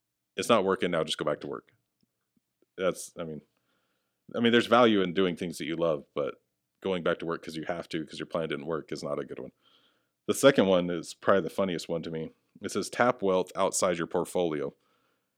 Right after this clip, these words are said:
says, "Being completely debt-free, including owning a paid-off home, is a worthy goal for retirement. That means you'll always be able to downsize your house if you ever need to, or, and ever need more money to spend in retirement."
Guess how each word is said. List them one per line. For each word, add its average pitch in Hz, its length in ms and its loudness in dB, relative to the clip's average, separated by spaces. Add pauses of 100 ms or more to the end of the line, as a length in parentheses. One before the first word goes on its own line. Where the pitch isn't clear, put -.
(260)
says, 90 160 -2
"Being 123 280 4
completely 127 580 2
debt-free, 95 720 0 (220)
including 101 540 0
owning 98 280 -2
a 82 60 -2
paid-off 101 380 2
home, 104 300 0
is 85 140 -4
a 87 80 -4
worthy 85 320 -4
goal 87 220 -2
for 85 160 -6
retirement. 82 540 -2 (800)
That - 220 0
means 104 240 2
you'll - 240 -2
always 117 440 2
be 101 240 -2
able 95 200 -2
to 92 80 -4
downsize 87 640 0
your 85 100 -2
house 85 340 0
if 82 160 -12
you 82 160 -4
ever 80 280 -4
need 80 240 -8
to, - 180 -14 (420)
or, 87 120 -2
and 87 180 -6
ever 92 180 0
need 90 160 -4
more 82 160 0
money 82 260 -4
to 76 80 -8
spend 80 280 -6
in 80 80 -8
retirement." 76 480 -8